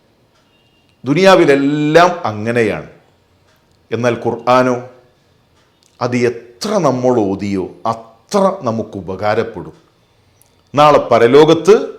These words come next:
നമുക്ക് ശഫാഅത്തിന് വേണ്ടി പരിശുദ്ധ ഖുർആൻ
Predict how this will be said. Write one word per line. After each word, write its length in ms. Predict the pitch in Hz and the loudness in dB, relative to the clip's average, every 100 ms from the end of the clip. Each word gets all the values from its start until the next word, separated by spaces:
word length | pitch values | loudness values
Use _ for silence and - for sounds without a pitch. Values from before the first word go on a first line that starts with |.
| _ _ _ - | _ _ _ 0
നമുക്ക് 360 | 156 214 214 202 | 2 2 2 2
ശഫാഅത്തിന് 720 | 175 - 214 233 175 - 185 139 | 4 4 6 6 4 0 -4 -4
വേണ്ടി 260 | 120 113 107 - - - | -4 -6 -8 -10 -20 -6
പരിശുദ്ധ 440 | 110 117 120 135 120 - | -6 -4 -8 -4 -2 -2
ഖുർആൻ 540 | 98 - - 117 135 | -6 -10 -2 0 0